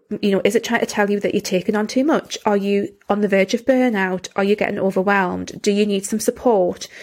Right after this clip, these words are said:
Perhaps it's a difficult client and they're not making you feel good. What is it that you need to do what's triggered really the, the wobble, and what can you do to not fix it, but to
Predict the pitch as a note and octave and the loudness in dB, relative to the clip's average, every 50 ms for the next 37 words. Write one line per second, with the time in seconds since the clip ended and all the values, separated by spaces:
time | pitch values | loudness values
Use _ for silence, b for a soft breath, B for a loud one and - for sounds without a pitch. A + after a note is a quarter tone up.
0 | B B B G3 G3+ - - - - - F#3+ G3 F#3+ - F#3+ - A3 - - C#4+ | B B B -8 -8 -6 -8 -8 -8 -8 -6 -4 -4 -4 -2 -2 -4 -2 0 0
1 | C#4+ C#4+ C#4 G#3+ G#3 G3 F#3+ - G3+ G3 G3 G3 F#3+ F#3+ G3 F#3+ - F#3+ G3 G3 | 0 2 0 0 -2 -2 -2 -2 -2 -2 -2 -2 -2 -2 -2 -2 -2 -2 -2 0
2 | - G3 F#3+ G3 - C#4 A3 F3+ F3 F3 - B B B B B B B G3+ G#3 | 0 0 0 2 2 2 4 2 2 0 -2 B B B B B B B -2 0
3 | A#3 - - B3+ B3+ C4 A#3+ - G#3 - G#3+ G#3 G3+ G3 G3 F#3+ - - - G3+ | 0 2 2 2 2 2 0 0 0 -2 -2 -2 -2 -2 -4 -6 -4 -4 -6 -6
4 | F3 - _ - G3 F#3 F#3 G#3+ B3+ D4 E4 D#4+ - B B B B B B B | -6 -8 _ -2 0 2 2 4 4 2 2 0 -2 B B B B B B B
5 | B B B _ F#3+ G3+ A#3 A3+ - - - - - - A#3 G#3+ A3 G3+ F#3 - | B B B _ -4 -2 -2 -2 -2 -4 -10 -8 -2 0 0 2 2 0 -2 -2
6 | F3+ E3+ E3+ F#3 F#3 F3+ F3 F3 - F#3 F3+ F3 - A3 F3+ G#3+ G#3+ G3+ G#3 F#3 | -2 -2 -2 -2 -2 -4 -4 -2 0 0 0 0 0 0 2 2 2 2 4 2
7 | F3 - - G3+ G3+ F3+ - - G3+ G3 G3 F3+ - G3+ F#3+ G3 G3 G3 - - | 2 2 2 2 0 -2 -2 -4 -4 -4 -4 -4 -2 0 0 0 0 -2 -6 -6
8 | - G3 F#3 F3+ F3+ F3+ F#3 F#3+ B B B B B B B - B3+ E4 D4+ - | -6 -4 -4 -2 -2 -2 -4 -6 B B B B B B B -2 0 0 0 -2
9 | - - E4+ D#4+ - - - - - - - - G3+ - - - - - G#3+ G#3 | -4 -4 -4 -4 -4 -4 -2 -2 -2 -2 0 0 0 0 -2 -4 -4 -2 0 0
10 | G3+ G3 F#3+ G3 | 0 -2 -4 -6